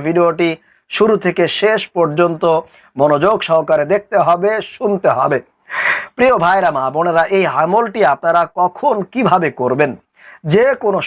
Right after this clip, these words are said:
সময় আপনি এই আমলটি করতে পারবেন। যখন আপনার প্রয়োজন হবে, ঠিক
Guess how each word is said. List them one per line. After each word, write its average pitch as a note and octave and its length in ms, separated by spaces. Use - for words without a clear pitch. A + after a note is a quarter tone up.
সময় F3 380
আপনি E3+ 220
এই G3 80
আমলটি D3 420
করতে G3 240
পারবেন। C#3+ 300
যখন G#3 220
আপনার F#3+ 200
প্রয়োজন G#3+ 400
হবে, F3 220
ঠিক G3 140